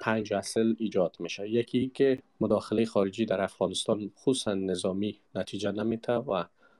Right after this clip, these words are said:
ناکام است. این چیزی است که انگلیس‌ها در قرن هفده و هجده هم گفته بودن.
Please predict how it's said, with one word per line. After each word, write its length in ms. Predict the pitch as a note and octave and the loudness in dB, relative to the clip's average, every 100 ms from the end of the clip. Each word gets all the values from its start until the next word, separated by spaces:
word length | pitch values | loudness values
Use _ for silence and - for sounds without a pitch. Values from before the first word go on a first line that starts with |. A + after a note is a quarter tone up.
| - | -4
ناکام 480 | A2 F#2+ - F#2+ G2 | 0 0 0 -2 0
است. 220 | A#2+ C3 | -4 -4
این 120 | D#3 C#3 | -2 0
چیزی 300 | A#2 A2+ A2 | 0 2 2
است 200 | A2+ - | 2 -2
که 220 | A2+ A2+ - _ _ - | -4 -4 -8 _ _ 0
انگلیس‌ها 440 | A2 G2+ - A2 | 2 2 2 2
در 100 | G2 | 2
قرن 640 | - G#2+ G2 F#2+ F2+ F#2 - - G#1+ - - - | 0 0 0 2 0 -2 -8 -14 -12 -10 -10 -10
هفده 440 | A1+ - E2+ F#2+ F#2+ | -8 -4 -2 0 2
و 120 | F#2 | 2
هجده 260 | E2 - G2 | 2 0 0
هم 200 | E2+ E2 | -2 -6
گفته 280 | - - | -12 -6
بودن. 280 | E2+ G2 F#2 | -4 -2 -4